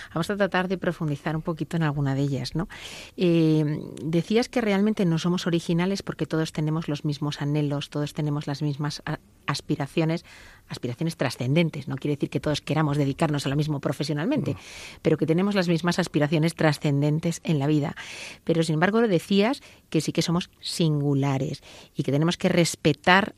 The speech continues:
Speaker 1: la singularidad del otro. Mm, ayúdame a entender esto mejor. ¿Qué quiere decir esto de que tenemos que aprender a respetar la singularidad del otro?
Speaker 2: Eh, a ver, Martin Buber hablaba del yo-tú. Entonces,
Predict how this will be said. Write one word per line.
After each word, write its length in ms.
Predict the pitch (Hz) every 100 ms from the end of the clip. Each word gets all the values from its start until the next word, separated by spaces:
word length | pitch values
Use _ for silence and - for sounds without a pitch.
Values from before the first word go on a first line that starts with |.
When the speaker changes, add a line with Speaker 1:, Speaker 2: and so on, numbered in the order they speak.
| -
Speaker 1:
la 160 | 170
singularidad 720 | 156 165 147 147 143 147 170 -
del 260 | 151 147 143
otro. 320 | 143 - - - - - - - - - _ -
Mm, 520 | 220 220 214 214 190 - - - -
ayúdame 360 | 208 208 208
a 40 | 208
entender 380 | 190 180 160 160
esto 260 | 143 160
mejor. 380 | 139 - 120 - _ _
¿Qué 160 | 214 202
quiere 440 | 208 190 170 160
decir 340 | 147 - 151
esto 260 | 151 - 151
de 260 | 143 143 - _
que 140 | -
tenemos 460 | 165 156 165 185 185
que 100 | 180
aprender 440 | 170 160 156 160
a 80 | 156
respetar 640 | 160 156 - - 147 165 165
la 100 | 160
singularidad 720 | - 156 151 147 147 147 143
del 180 | 143 151
otro? 320 | 151 - 151 - - - - - - - - 220 208
Speaker 2:
Eh, 420 | 131 131 131 131 135
a 100 | 120
ver, 200 | 135 120
Martin 360 | 139 143 156
Buber 320 | 160 165 170
hablaba 460 | 156 131 139 143 143
del 260 | 127 117 107
yo-tú. 460 | 131 120 - 120 - - - - -
Entonces, 640 | 107 - 117 - 107 -